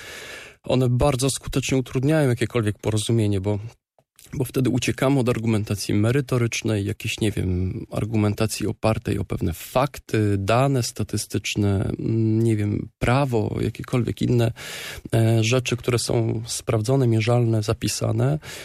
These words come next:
a często uciekamy w inwektywy, w jakieś epitety, e, rzucamy emocjami, podgrzewamy atmosferę sporu i to na mediacji jest skutecznym utrudniaczem, więc, ym, rozwiązania niestety nie mam i, i nawet nigdy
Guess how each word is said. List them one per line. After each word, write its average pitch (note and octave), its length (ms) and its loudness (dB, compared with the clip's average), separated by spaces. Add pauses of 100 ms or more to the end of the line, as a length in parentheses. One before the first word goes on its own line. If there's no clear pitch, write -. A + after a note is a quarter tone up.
(220)
a B2+ 180 4
często C#3 480 0
uciekamy B2 840 0
w - 500 -12
inwektywy, C3 800 0
w A#2+ 40 -2
jakieś A#2 300 -2
epitety, - 540 -2 (840)
e, A2+ 120 -2
rzucamy A#2 440 0
emocjami, A2+ 840 0
podgrzewamy A#2+ 500 0
atmosferę A2 460 -2
sporu A2 440 0 (540)
i A#2 60 0
to C#3+ 180 2
na C#3+ 100 4
mediacji C3+ 480 0
jest C3 120 -2
skutecznym B2+ 640 -2
utrudniaczem, A#2+ 960 0 (120)
więc, A2+ 640 0
ym, A2 300 2 (840)
rozwiązania B2+ 760 2
niestety A#2+ 500 -2
nie A2+ 200 2
mam A#2 360 0
i, - 120 -4
i B2 520 0
nawet A#2+ 400 -2
nigdy B2 440 0